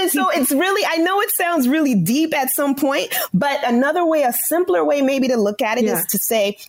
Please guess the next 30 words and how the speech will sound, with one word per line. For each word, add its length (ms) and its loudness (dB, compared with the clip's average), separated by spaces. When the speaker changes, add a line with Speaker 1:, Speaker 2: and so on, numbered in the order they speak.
Speaker 1:
it's 180 -2
how 240 0
I 100 0
connect 480 -2
emotionally 800 2
to 180 -2
experiences 840 -2
and 100 0
encounters 560 -2
that 120 0
are 80 -2
happening 420 -2
around 400 -4
me. 220 -18
So 160 0
it's 160 -2
how 240 -2
I'm 140 0
connecting, 580 0
whether 240 0
it's 200 -2
to 120 -2
the 80 -2
people, 440 -2
to 120 -4
the 140 0
experience, 760 -2
to 60 -2
the 140 -2
opportunity, 920 0